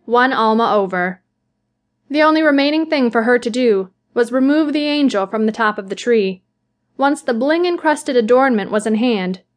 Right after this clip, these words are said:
she couldn't help but stare at it. "Worthless angel," she scolded, before wrapping it in tissue paper, to be assigned its place in a box along with the already shrouded ornaments. Her incentive to be done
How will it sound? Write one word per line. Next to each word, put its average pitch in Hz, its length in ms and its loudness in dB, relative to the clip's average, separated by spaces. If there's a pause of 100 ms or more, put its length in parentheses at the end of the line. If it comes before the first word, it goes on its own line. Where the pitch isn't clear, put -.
(120)
she - 180 -12
couldn't 262 240 0
help 233 280 2
but - 140 -8
stare 208 320 0
at 185 180 0
it. 185 220 -6 (480)
"Worthless 226 600 0
angel," 226 600 0 (480)
she - 200 -8
scolded, 202 600 -2 (320)
before 277 300 2
wrapping 294 400 2
it 226 100 0
in 226 80 -2
tissue 233 300 -4
paper, 196 460 -6 (260)
to 247 80 -6
be 262 100 0
assigned 311 400 0
its 330 140 -4
place 262 400 0
in 247 60 0
a 247 60 0
box 233 500 0 (120)
along 226 360 2
with 226 100 -2
the 240 160 0
already 247 320 2
shrouded 233 480 0
ornaments. 202 600 -2 (560)
Her 370 120 0
incentive 370 540 2
to 233 80 -4
be 233 120 -2
done 214 420 0